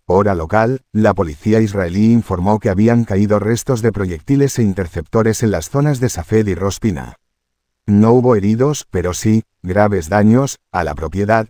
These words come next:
y el servicio de bomberos y rescate de Israel dijo que estaba combatiendo los incendios provocados por las caídas.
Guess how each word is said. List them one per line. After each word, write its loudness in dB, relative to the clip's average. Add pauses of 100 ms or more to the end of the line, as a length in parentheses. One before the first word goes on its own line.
(200)
y 2
el 4
servicio -2
de 2
bomberos 0
y -2
rescate -2
de 2
Israel 0
dijo 0
que 0
estaba 0
combatiendo 2
los -4
incendios 0
provocados -2
por -6
las -8
caídas. -4